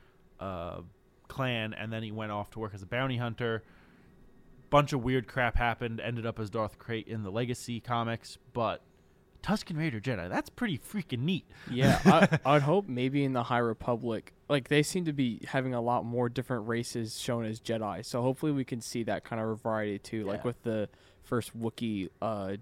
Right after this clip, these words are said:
Speaker 2: Jedi as
Speaker 1: It's
Speaker 2: well.
Speaker 1: not the first Wookiee
Speaker 2: Or
Speaker 1: Jedi
Speaker 2: not the first, you
Speaker 1: that
Speaker 2: know what
Speaker 1: we've
Speaker 2: I mean.
Speaker 1: seen.
Speaker 2: You know what I mean.
Speaker 1: What
Speaker 2: Like,
Speaker 1: about the little guy from
Speaker 2: yeah,
Speaker 1: Clone
Speaker 2: from Clone
Speaker 1: Wars?
Speaker 2: Wars. Yeah,
Speaker 1: <laughs>
Speaker 2: I know.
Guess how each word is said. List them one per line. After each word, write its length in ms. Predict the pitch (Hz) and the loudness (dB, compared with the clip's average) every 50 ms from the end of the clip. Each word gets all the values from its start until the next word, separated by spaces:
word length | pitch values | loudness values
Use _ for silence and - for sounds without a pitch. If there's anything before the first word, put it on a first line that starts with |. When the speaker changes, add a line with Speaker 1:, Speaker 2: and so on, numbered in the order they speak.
| - | -6
Speaker 2:
Jedi 380 | - 117 110 104 101 101 101 92 | -4 -4 -2 0 0 -2 -2 -4
as 80 | 90 - | -4 -4
Speaker 1:
It's 60 | - 190 | -4 -4
Speaker 2:
well. 100 | 202 202 | -2 0
Speaker 1:
not 180 | 233 269 262 - | 0 0 0 -2
the 60 | 262 | -6
first 360 | - - 214 220 214 - - 156 | 0 2 4 4 4 4 4 4
Wookiee 240 | 175 196 - 196 156 | 4 4 4 0 -2
Speaker 2:
Or 200 | - 160 165 175 | 2 6 6 8
Speaker 1:
Jedi 140 | 139 101 | 8 8
Speaker 2:
not 160 | 113 170 180 - | 6 4 4 4
the 100 | 131 117 | 2 0
first, 320 | - - 139 131 131 - | 2 4 4 4 4 6
you 60 | - | 6
Speaker 1:
that 80 | 175 170 | 8 10
Speaker 2:
know 60 | 147 | 10
what 60 | 147 | 10
Speaker 1:
we've 80 | 147 139 | 8 8
Speaker 2:
I 80 | 135 123 | 6 6
mean. 80 | 120 | 6
Speaker 1:
seen. 280 | 113 233 226 175 131 110 | 6 6 6 4 4 4
Speaker 2:
You 120 | 165 180 | 6 8
know 140 | 185 190 180 | 8 8 8
what 120 | 170 156 147 | 8 8 8
I 120 | 139 127 | 6 6
mean. 300 | 123 120 117 110 110 117 131 | 4 2 2 0 -2 -2 2
Speaker 1:
What 140 | 151 208 262 | 4 6 6
Speaker 2:
Like, 80 | - - | 8 8
Speaker 1:
about 140 | 302 302 - | 6 6 6
the 80 | 294 | 2
little 320 | 269 269 294 320 330 320 330 | 0 2 4 4 4 4 2
guy 320 | - 247 233 226 220 226 | 2 2 2 4 2 2
from 420 | 214 - - 233 233 233 233 220 208 | 0 -2 -2 0 0 0 0 0 6
Speaker 2:
yeah, 200 | 185 208 214 185 | 10 10 10 10
Speaker 1:
Clone 260 | 165 - 285 277 151 | 10 10 8 8 8
Speaker 2:
from 80 | 147 320 | 6 6
Clone 220 | 262 185 196 196 185 | 8 10 10 10 10
Speaker 1:
Wars? 240 | 175 151 135 123 | 10 8 8 8
Speaker 2:
Wars. 40 | 151 143 | 8 8
Yeah, 140 | 147 139 123 | 8 10 10
Speaker 1:
<laughs> 20 | |
Speaker 2:
I 120 | 131 156 170 | 10 8 8
know. 340 | 180 175 147 143 143 143 | 8 8 6 6 6 4